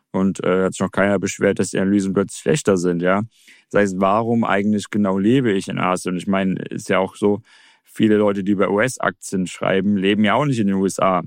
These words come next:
Also, äh, die Frage ist, warum bin ich jetzt noch hier? Und, äh, ich habe mir ein bisschen Gedanken tatsächlich gemacht, was sind eigentlich so die Hauptgründe,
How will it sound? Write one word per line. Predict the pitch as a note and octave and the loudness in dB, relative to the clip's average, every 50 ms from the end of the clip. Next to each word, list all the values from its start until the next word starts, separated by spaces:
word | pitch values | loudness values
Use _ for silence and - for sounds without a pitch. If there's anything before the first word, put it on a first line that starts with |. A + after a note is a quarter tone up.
| - _ _ | -8 _ _
Also, | - G#2+ B2 B2 A2 G#2 F#2 - _ _ _ - - - - - _ _ _ | 0 0 2 2 2 0 -2 -4 _ _ _ -20 -20 -20 -20 -20 _ _ _
äh, | - G2+ G2+ G#2 G2 | -2 0 2 2 0
die | G2 F#2 | -2 -4
Frage | - - G2 G2+ G#2 G2+ | -2 0 0 0 0 0
ist, | F#2 - F#2 | -2 0 0
warum | F#2+ G2 G#2 G2+ F2 | 0 0 0 0 0
bin | G2 F#2+ G2 | 0 0 0
ich | G2 G#2 - | -2 -2 -4
jetzt | - F#2 - - - | -4 -4 -4 -2 -4
noch | G2 F#2 - | -4 -4 -2
hier? | - - B2+ B2+ G2+ F2+ | 0 2 4 4 4 2
Und, | F#2 F#2 F#2 F2 | 0 -2 -2 0
äh, | F#2+ F#2 F2+ F2 | 0 0 -2 -2
ich | F2 - | -2 -4
habe | F2+ - G#2+ | -4 -2 -2
mir | G2+ F#2 F2+ F2 - | 0 0 0 -2 -2
ein | - - - - - - - - - - - - - | -4 -6 -10 -14 -16 -18 -20 -20 -20 -20 -20 -4 0
bisschen | - D3+ - - C3 | 0 2 2 4 4
Gedanken | G#2 G#2 A2 B2+ E3+ - C#3 G#2+ | 4 4 4 2 0 0 0 0
tatsächlich | G#2 F2+ F#2+ F#2+ F#2 - | 0 0 0 -2 -4 -4
gemacht, | - F#2+ F2+ F#2 F#2+ A#2+ - - | -4 -2 0 0 0 -2 -4 -2
was | - G2 A2+ - | -2 -2 -2 -2
sind | A#2 G2+ | -2 -2
eigentlich | F#2 G#2 G#2 G2+ G2 | 0 0 0 0 0
so | F#2+ G2 | 0 0
die | F#2+ F2+ | 0 2
Hauptgründe, | F2 A#2+ - - - - - G#2 G2 G2 G2 G#2 A2+ | 2 0 0 -2 -6 -2 0 2 4 4 4 2 2